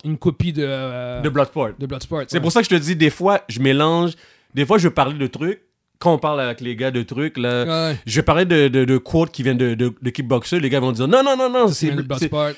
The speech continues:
Speaker 2: c'est, c'est Bloodsport, puis vice-versa, là. »
Speaker 1: Ouais.
Speaker 2: Donc, Kickboxer, et Tompo, donc, euh,
Speaker 1: C'est
Speaker 2: pour,
Speaker 1: quoi ça,
Speaker 2: pour
Speaker 1: Tempo, quoi, c'est pas
Speaker 2: c'est, c'est le méchant.
Speaker 1: Ok. <laughs>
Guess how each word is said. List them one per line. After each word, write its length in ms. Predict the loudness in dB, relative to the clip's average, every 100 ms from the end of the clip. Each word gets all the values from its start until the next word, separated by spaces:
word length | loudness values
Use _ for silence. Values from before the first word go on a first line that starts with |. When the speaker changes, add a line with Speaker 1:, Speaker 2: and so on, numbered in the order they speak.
| -8
Speaker 2:
c'est, 160 | -2 0
c'est 140 | 2
Bloodsport, 480 | 4 2 4 4 4 2
puis 140 | -2
vice-versa, 520 | -2 -2 -2 -6 -6 -6
là. » 440 | -6 -8 -12 -14
Speaker 1:
Ouais. 40 | -10
Speaker 2:
Donc, 160 | -8 -6
Kickboxer, 640 | -2 0 0 0 -2 -2 -8 _ _ _
et 840 | -12 -10 -10 -8 -8 -8 -8 -8 -10 -14 _ _ _ _ _ -18 -16 -4
Tompo, 580 | -2 -2 -2 -2 -4 _ _ _ _ _ _ _ -12
donc, 340 | -10 -10 -10
euh, 280 | -12 -10 -12
Speaker 1:
C'est 40 | -6
Speaker 2:
pour, 80 | -6
Speaker 1:
quoi 100 | -4
ça, 100 | -4
Speaker 2:
pour 80 | -6
Speaker 1:
Tempo, 260 | -8 -8 -8
quoi, 100 | -10
c'est 80 | -12
pas 80 | -10
Speaker 2:
c'est, 120 | -6
c'est 100 | -4
le 60 | -4
méchant. 320 | -4 -6 -10 _ -18
Speaker 1:
Ok. 140 | -14
<laughs> 720 | -12 -12 -18 -20 -20 -16 -10